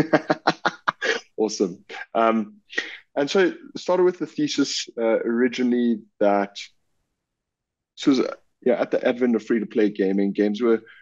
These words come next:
starting to become much more investable and less hits-driven. And so you could make a, a V C case out of investing into studios building great games. And so about seven years later, we have,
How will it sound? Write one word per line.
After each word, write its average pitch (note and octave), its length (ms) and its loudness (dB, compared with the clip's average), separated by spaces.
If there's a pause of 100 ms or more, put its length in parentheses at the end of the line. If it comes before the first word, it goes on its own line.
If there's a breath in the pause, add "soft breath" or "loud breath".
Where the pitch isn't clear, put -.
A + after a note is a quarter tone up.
(640 loud breath)
starting C#3+ 400 0
to D#3 60 0
become B2+ 560 0 (640)
much A#2 180 -2
more C3 140 2
investable G#2+ 520 0
and G2 120 0
less G2 160 0
hits-driven. A2 600 0 (200)
And G#2 140 0
so G#2 260 2
you F#2+ 240 -2
could G#2 240 -2
make G#2 180 0
a, G2+ 40 -2 (180)
a G2 80 0
V G2 160 2
C G2+ 160 -2
case - 520 2 (160)
out G2 60 2
of F#2+ 80 0
investing F#2 720 0 (220 loud breath)
into F#2+ 520 0
studios G2 460 0
building F#2+ 260 0
great F2 260 2
games. F#2 380 0 (1300 loud breath)
And A#2 80 -10
so C3 100 2
about B2 220 0
seven C3 480 -2 (120)
years A2 280 0
later, G#2 340 -2
we G2 140 0
have, G2 360 -2